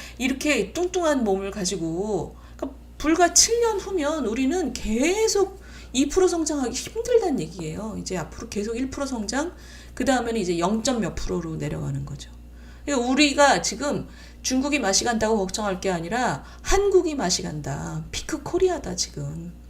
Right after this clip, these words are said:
그러니까 우리 안의 문제부터 들여다보자. 저는 저 말이 너무 맞다고 생각합니다.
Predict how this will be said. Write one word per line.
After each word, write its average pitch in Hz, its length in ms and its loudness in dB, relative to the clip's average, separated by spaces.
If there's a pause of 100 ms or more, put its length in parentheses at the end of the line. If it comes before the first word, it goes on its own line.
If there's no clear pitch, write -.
(720)
그러니까 226 320 2
우리 302 220 2
안의 202 400 4
문제부터 196 560 0
들여다보자. 165 1000 -2
저는 190 340 -4
저 175 160 -4
말이 196 320 -4
너무 254 640 4
맞다고 185 360 -4
생각합니다. 175 640 -8